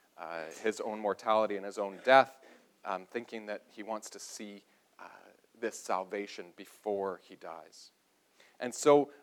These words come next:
we find out in the next verse that it has been revealed to him by the Holy Spirit that he would not see death before he had seen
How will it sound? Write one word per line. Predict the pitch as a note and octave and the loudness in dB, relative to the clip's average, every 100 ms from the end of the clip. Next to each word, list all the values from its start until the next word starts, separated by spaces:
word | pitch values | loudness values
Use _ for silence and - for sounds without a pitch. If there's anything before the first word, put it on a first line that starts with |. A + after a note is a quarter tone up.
| - | -2
we | C#3 | 0
find | - D#3+ F3 D#3 | 10 10 10 10
out | C3 B2+ | 10 8
in | B2+ | 4
the | |
next | B2 B2 - | 4 4 2
verse | A#2 A2+ A2 - | -2 0 0 2
that | A2+ | 2
it | A#2 | 2
has | - - D#3 F#3 F#3 | 0 8 10 10 6
been | B2+ | 0
revealed | A2+ G#2+ - C#3+ E3+ | 0 -6 0 2 2
to | E3+ | -2
him | D3 C3+ | -8 2
by | B2+ | 2
the | B2 | 2
Holy | - B2+ B2 | 0 -4 -4
Spirit | - - F#2 F2 G2+ _ _ _ _ _ _ - | -10 -10 -10 -10 -16 _ _ _ _ _ _ 0
that | A#2+ | 0
he | - B2+ | 0 -6
would | A#2 A2+ B2 | -2 -2 0
not | B2+ F3+ - | 4 4 4
see | - C3+ | -4 -4
death | A2 A2 F#2+ F#2+ - | -4 -4 -4 -6 -14
before | G2+ - A2 G#2+ | -14 -2 -2 -2
he | G#2 | -6
had | G2 | -12
seen | - - G2 F#2+ | -14 -14 -14 -16